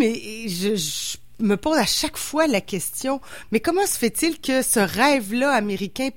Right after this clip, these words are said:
persiste, là ? Il doit bien avoir un message qui se passe, euh, dans le sud, euh, américain, là, ou, euh, en Amérique centrale. Écoutez que c-, c'est pas le paradis, là. Il doit... Il,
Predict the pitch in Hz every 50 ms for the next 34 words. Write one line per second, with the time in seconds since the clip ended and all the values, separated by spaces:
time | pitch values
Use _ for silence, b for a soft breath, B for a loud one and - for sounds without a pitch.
0 | - - 254 208 - - - - - 294 302 - - - - 240 226 226 208 175
1 | 196 214 202 196 262 294 214 196 202 247 247 220 233 196 202 202 196 180 - 277
2 | 277 294 - - - - - - - 247 294 302 - - 233 202 - B B B
3 | B B B 202 196 185 180 - - - 254 262 208 190 185 214 196 185 185 185
4 | 175 B B B B B - 190 190 196 185 - 196 - - - 254 262 277 269
5 | 240 226 220 226 226 220 214 202 196 196 190 190 190 185 185 190 196 190 180 185
6 | 185 190 185 180 196 202 - - 202 175 165 - - 233 240 247 220 185 - -
7 | - - 233 233 - - 208 190 180 175 175 170 - - - - - - - -
8 | - - 208 - - - 262 254 220 - - 226 214 170 208 214 208 185 196 277
9 | 320 294 233 214 208 202 202 196 190 220 233 240 285 - - 240 240